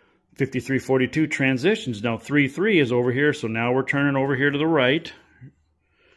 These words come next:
My quasi example. So we're getting, so now we're pushing closer to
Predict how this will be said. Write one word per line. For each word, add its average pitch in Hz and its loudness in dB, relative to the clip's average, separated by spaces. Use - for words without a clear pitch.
My 107 -4
quasi 127 2
example. 127 0
So 123 -4
we're 127 2
getting, 180 2
so 131 -2
now 190 4
we're 165 4
pushing 170 2
closer 190 2
to 143 4